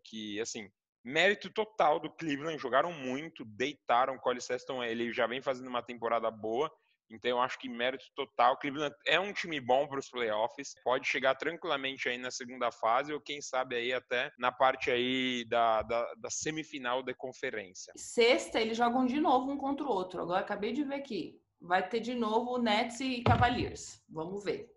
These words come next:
Speaker 1: Vamos
Speaker 2: Quero
Speaker 1: ver, mas
Speaker 2: só ver.
Speaker 1: assim, aí já é outro jogo. <clears throat>
Speaker 2: Não,
Speaker 1: Brooklyn
Speaker 2: sim.
Speaker 1: já tomou, já vai chegar com outra
Speaker 2: Sim.
Speaker 1: cabeça.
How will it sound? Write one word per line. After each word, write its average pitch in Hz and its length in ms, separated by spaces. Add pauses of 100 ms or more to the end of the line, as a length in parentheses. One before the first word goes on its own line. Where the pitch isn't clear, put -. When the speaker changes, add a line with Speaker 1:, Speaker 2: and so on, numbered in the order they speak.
(400)
Speaker 1:
Vamos 349 200
Speaker 2:
Quero 277 200
Speaker 1:
ver, 175 60
mas 233 100
Speaker 2:
só - 60
ver. 226 80
Speaker 1:
assim, 135 340 (160)
aí 180 260
já 208 160
é 190 40
outro 190 420
jogo. 147 420 (140)
<clears throat> - 500
Speaker 2:
Não, - 140
Speaker 1:
Brooklyn 330 360
Speaker 2:
sim. - 40
Speaker 1:
já 185 160
tomou, 147 440
já 127 300
vai 135 160
chegar 147 300
com 156 100
outra 165 180
Speaker 2:
Sim. 147 60
Speaker 1:
cabeça. 131 640